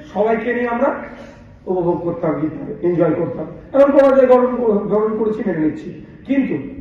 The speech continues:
just দেগঙ্গার কথাটা, একটা কথাই বলি, দেগঙ্গায় আমাদেরকে জিততে দেবে না বলে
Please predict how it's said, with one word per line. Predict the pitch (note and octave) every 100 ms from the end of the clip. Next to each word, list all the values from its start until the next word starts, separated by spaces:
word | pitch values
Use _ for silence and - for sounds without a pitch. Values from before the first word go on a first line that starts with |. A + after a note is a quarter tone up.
| - - - D#3+
just | G#3 - - D3
দেগঙ্গার | F3+ G3 G3 -
কথাটা, | E3+ E3+ E3
একটা | - E3+
কথাই | D#3 D#3+
বলি, | D3 C#3+ B2 - - - C3+
দেগঙ্গায় | F3 F#3+ F3 C#3+ C3 - - -
আমাদেরকে | F3 G3 G#3 -
জিততে | C#3 D#3 - C#3+
দেবে | C3 E3 G3 C4
না | A#3+
বলে | F#3 D3+